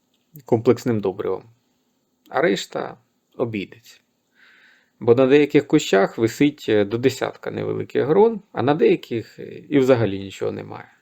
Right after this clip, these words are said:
Достигне власними силами.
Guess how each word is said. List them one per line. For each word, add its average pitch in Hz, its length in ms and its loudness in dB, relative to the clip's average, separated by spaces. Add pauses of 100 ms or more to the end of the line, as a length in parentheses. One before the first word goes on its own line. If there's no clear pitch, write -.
(1040)
Достигне 120 500 2
власними 107 500 0
силами. 113 500 -16